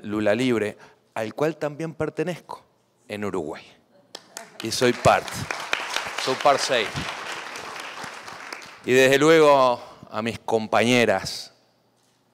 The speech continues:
a mis compañeros del P T, que tanta historia nos ha convocado juntos.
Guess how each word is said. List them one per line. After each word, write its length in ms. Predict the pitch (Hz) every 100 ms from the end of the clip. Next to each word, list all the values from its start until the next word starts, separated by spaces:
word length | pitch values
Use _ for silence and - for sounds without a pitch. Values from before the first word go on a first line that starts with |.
| _
a 140 | 95 95
mis 180 | 104
compañeros 580 | - 104 98 104 117 117
del 160 | 107 95
P 140 | 101
T, 360 | 90 113 - _ _ _ _ _ _ _ _ _ _ _ _
que 100 | -
tanta 380 | 101 117 117 113
historia 580 | 104 - 123 110 92 92 - _ _ _
nos 220 | 98 90
ha 220 | 104 98 101 -
convocado 540 | 101 95 92 98 95
juntos. 540 | 90 87 80 - -